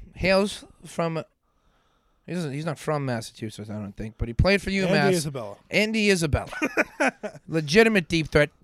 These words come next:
Speaker 1: Torched. He had this. So, fun fact, he had the single best receiving game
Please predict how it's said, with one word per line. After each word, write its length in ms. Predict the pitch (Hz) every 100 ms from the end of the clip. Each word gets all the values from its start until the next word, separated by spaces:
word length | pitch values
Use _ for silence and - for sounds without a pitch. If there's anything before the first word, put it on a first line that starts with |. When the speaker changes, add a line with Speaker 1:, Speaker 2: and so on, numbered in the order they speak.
| -
Speaker 1:
Torched. 480 | 277 330 320 - - - _ _
He 120 | - 285
had 180 | 381
this. 260 | 330 214 -
So, 180 | - 196
fun 240 | 160 240 269
fact, 360 | 285 185 - - - _ - - -
he 140 | 202 226
had 160 | 226
the 60 | 185
single 400 | - - 208 233
best 380 | 202 202 202 -
receiving 460 | 165 - 175 175 180
game 360 | 185 208 208